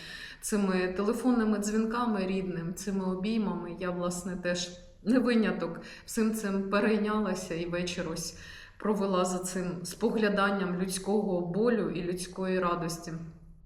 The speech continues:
Хотіла вас всіх теж з цим привітати. Я думаю, що немає українців байдужих, і не тільки українців, байдужих до цієї значної,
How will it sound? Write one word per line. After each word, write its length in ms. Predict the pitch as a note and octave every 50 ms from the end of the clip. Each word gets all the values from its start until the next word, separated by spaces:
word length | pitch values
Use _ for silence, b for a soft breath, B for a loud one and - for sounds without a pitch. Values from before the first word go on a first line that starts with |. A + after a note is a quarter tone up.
| - - - - - - - - -
Хотіла 440 | - - G3 F#3 F#3+ G#3 G#3+ G#3 F#3
вас 280 | F3 F3 F3 F3+ - -
всіх 320 | - - - G3 F#3 -
теж 260 | - - E3+ F3+ F3
з 60 | -
цим 200 | - - - F3+
привітати. 640 | F3+ F3 - E3+ D#3+ E3 E3 D#3+ F#3 F#3+ F#3 - F3
Я 80 | D#3+ E3
думаю, 320 | D#3+ E3+ F3 E3 E3 E3 E3+
що 160 | - - F#3
немає 380 | E3+ E3+ F3+ F3 E3 E3 E3 E3
українців 680 | D#3+ D#3+ - - D#3+ E3 F3 F3 F3 - - E3 D#3+
байдужих, 500 | - E3+ E3 E3+ E3 E3+ E3+ F3 E3+ E3 F3 B B B B B B B B B B B B B
і 80 | A3+ A3+
не 120 | B3 B3+
тільки 340 | - A#3+ A3 F3+ - F#3 D#3+
українців, 760 | D3 D3+ - E3 D#3+ G3+ C4 D#4 - - - F#3 E3 F#3 F3+
байдужих 600 | - F#3 F#3 F#3 G3+ G#3 G#3 - - F#3+ F3+ F#3+
до 540 | F#3 F3 E3+ E3+ F3 F3 F3 E3+ E3+ D#3 D#3+ - - - -
цієї 640 | - - - F3+ F3 F#3+ F#3+ F#3+ F3+ F3 E3+ E3+ E3+ E3+ F3 - - - - - -
значної, 840 | F#3 - G#3 G3+ G3 G3+ - - - G3+ F#3+ F#3+ F#3+ F3+ E3 E3